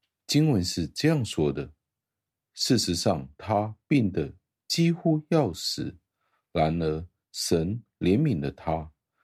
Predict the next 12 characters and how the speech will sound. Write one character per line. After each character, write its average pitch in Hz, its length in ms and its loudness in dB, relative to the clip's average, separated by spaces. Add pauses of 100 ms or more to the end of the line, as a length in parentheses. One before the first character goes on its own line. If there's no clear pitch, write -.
(280)
不 87 100 0
但 82 200 0
怜 76 240 0
悯 104 240 0
他， 76 400 -4 (140)
也 69 340 -2 (240)
怜 76 140 2
悯 80 240 0
我， 67 260 -4 (540)
免 80 220 0
得 78 100 0
我 73 400 -2